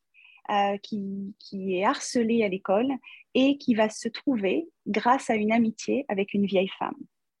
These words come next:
Donc, en fait, trois destins de femmes qui, par des liens, euh,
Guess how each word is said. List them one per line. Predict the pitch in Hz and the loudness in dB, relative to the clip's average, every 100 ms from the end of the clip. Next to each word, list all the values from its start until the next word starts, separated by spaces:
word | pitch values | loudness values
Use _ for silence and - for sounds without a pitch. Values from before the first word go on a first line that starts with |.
| - - - - | -20 -16 -16 -2
Donc, | 196 220 233 | 4 6 8
en | 247 | 6
fait, | 277 | 4
trois | 285 - 294 | 2 4 4
destins | 262 254 247 | 4 2 2
de | 247 | 2
femmes | 220 - 226 269 | 0 -2 0 0
qui, | 262 - - | -2 -8 0
par | 269 302 | 0 2
des | 247 240 | -2 -4
liens, | 220 226 226 240 240 - | -4 -4 -4 -4 -10 -12
euh, | 180 | -12